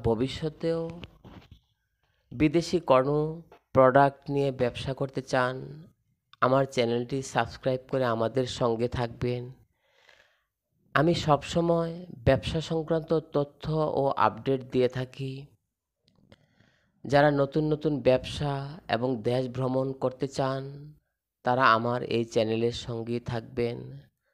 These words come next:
তাহলে আপনারা নতুন ব্যবসা এবং ভ্রমণ সংক্রান্ত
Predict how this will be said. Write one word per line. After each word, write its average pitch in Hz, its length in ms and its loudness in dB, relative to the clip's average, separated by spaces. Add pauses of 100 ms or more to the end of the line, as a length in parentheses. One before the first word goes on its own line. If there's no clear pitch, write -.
(200)
তাহলে 120 300 0
আপনারা 120 420 2
নতুন 107 460 0
ব্যবসা 107 500 0 (240)
এবং 107 200 -6 (140)
ভ্রমণ 104 340 -2
সংক্রান্ত 120 520 -8